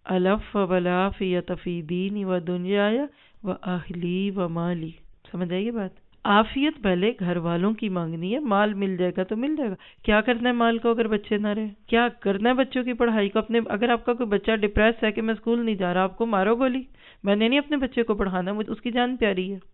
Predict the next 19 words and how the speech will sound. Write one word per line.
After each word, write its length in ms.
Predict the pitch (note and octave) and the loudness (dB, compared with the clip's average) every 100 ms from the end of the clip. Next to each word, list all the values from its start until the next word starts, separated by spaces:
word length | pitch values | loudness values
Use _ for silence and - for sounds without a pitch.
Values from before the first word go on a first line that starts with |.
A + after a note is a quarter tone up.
| _ _ | _ _
तो 80 | G#3+ | -4
मज़ा 220 | F3+ F3+ | -2 0
आएगा 240 | G#3 F3+ F3+ | 0 0 -4
ना। 140 | A#3+ - _ _ | -8 -14 _ _
आप 140 | G#3 G#3+ | 2 4
कहते 200 | G#3+ A3 | 2 0
हैं, 80 | G#3 | 2
"हाय 180 | G3 | 2
बच्चे 260 | G3 F#3+ G3 | 0 -2 -4
स्कूलों 360 | F#3+ F#3+ F3+ F#3+ | -4 -4 -4 -4
से 180 | F#3+ | -2
फारिग 320 | F3+ F#3 F#3 F3+ | 0 0 0 -2
हो 180 | F3+ | -4
गए, 240 | E3+ F#3 F#3 | -2 -2 0
हाय 240 | F3+ F3+ | -2 -2
बच्चों 300 | F3 F3 F#3 | -4 -6 -6
के 140 | F3+ F#3 | -6 -6
इम्तिहान 580 | F3 F3+ F3+ F3 F#3 | -6 -4 -4 -2 -2
हो।" 60 | G3 | -4